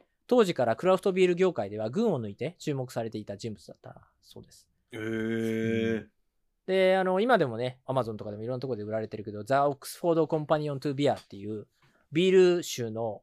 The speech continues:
Speaker 1: 著者でもあって、この本、彼の本っていうのは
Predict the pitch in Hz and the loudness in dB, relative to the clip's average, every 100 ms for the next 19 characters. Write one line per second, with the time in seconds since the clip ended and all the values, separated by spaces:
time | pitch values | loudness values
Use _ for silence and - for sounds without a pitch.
0 | _ - 170 147 98 95 101 - 104 101 | _ -6 -4 -2 -4 -8 -18 -12 -12 -6
1 | 165 175 202 131 98 _ _ _ - 185 | -2 0 0 -2 -6 _ _ _ -2 0
2 | 123 113 101 101 104 117 104 | 0 -8 -12 -14 -6 -4 -6